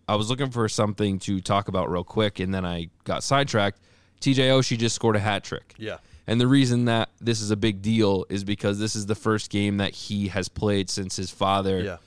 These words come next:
Speaker 1: uh,
Speaker 2: Saw
Speaker 1: passed
Speaker 2: that.
Speaker 1: away.
Speaker 2: Yeah, I saw that as well, yeah.
Speaker 1: So that's a really cool, uh, y-, you know, with this whole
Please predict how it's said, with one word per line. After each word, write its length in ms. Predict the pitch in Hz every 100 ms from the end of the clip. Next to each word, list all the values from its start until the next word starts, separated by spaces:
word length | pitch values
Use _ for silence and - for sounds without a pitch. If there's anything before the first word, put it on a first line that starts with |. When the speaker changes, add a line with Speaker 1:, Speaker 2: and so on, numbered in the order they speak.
| _ _ -
Speaker 1:
uh, 260 | 92 90
Speaker 2:
Saw 100 | 90
Speaker 1:
passed 280 | 107 98 -
Speaker 2:
that. 60 | 95
Speaker 1:
away. 220 | 95 90
Speaker 2:
Yeah, 80 | 87
I 40 |
saw 180 | - 85
that 120 | 85
as 140 | 82 85
well, 140 | 80
yeah. 60 | 78
Speaker 1:
So 540 | 113 104 101 98 - _ _ _
that's 240 | 110 135 143
a 60 |
really 300 | 143 143 127
cool, 600 | - 127 123 117 110 110 -
uh, 80 | 87 -
y-, 100 | 95 -
you 120 | 135
know, 120 | 117
with 320 | 104 113 127
this 180 | 123 120
whole 540 | - 131 135 135 123